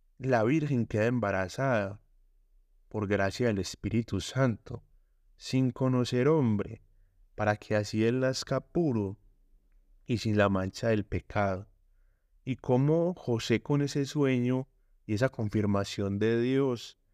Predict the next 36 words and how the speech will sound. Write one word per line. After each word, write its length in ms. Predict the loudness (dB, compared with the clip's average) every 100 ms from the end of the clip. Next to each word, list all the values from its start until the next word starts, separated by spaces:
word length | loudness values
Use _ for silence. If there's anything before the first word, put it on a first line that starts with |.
| _ _ _ _
toma 280 | 0 2 4
la 120 | 4 2
decisión 580 | 0 -4 -2 -2 0
de 220 | 0 0 0
hacer 300 | -4 -4 -4
las 200 | -4 -4
cosas 400 | -6 -4 -2 -2
bien. 360 | 0 0 -2 -10 _ _ _ _ _ _ _ -8
Hoy 120 | -6
quiero 200 | 0 2
hacer 160 | 2 -2
como 220 | 0 0
ese 260 | 0 -2
énfasis 720 | -2 -2 -6 -4 -6 -8 -14 _ _ _ _ -6
para 240 | -2 -2
todos 420 | 0 2 4 2
nosotros, 640 | 0 -2 -2 -2 -2 -4 -2
y 140 | 0
es 340 | 2 0 -6 -20 _ _ -4
tener 260 | -2 2
la 100 | 0
confirmación 560 | -2 -2 0 2 0 0
en 80 | 0
nuestro 400 | -2 -4 -4 -2
llamado, 680 | -2 0 2 2 2 -2 -12 _ _ _ _
saber 320 | -4 0 0
que 140 | 0 0
los 160 | 0
milagros 440 | 0 2 2 2 2
de 140 | 2
Dios 240 | 2 0 0
en 100 | -2
nuestras 440 | -2 -4 -2 -2
vidas 460 | -2 0 0 -2 -6 _ -20 _
son 440 | -16 -6 -2 0 0
reales. 840 | 0 2 2 0 0 -4 -10 -20